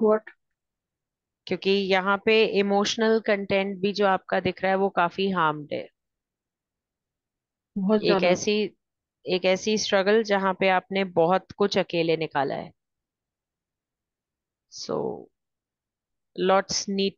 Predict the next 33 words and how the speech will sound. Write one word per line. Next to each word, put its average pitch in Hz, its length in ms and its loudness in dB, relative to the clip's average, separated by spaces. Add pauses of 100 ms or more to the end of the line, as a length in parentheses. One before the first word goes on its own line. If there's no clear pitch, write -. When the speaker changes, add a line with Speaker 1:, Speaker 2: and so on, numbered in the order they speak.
(160)
Speaker 2:
to 196 40 0
be 185 300 -2
required, 165 460 0 (100)
lots - 640 -2
is 214 160 6
required 175 520 2
to 170 180 -4
be 165 140 -2 (100)
healed। 151 240 -6 (1160)
तो 180 160 0
start 202 380 -2
कीजिए, 226 340 -2
अभी 220 260 0
salt 185 400 0
water 190 280 2
बाथ 180 320 0
से 196 180 -6
start 175 340 -4
कीजिए। 185 480 -8 (380)
आप 170 220 -2
ये 180 100 0
journey 175 400 0
start 175 380 -4
कर 170 180 -4
रहे 165 200 2
Speaker 1:
ओके। 170 80 0
Speaker 2:
हो, 185 300 -4 (920)
थोड़ा 190 220 2
सा 220 200 0
टाइम 196 260 4
Speaker 1:
हम्म। 202 100 4
Speaker 2:
अपने 185 260 -2
आप 175 160 0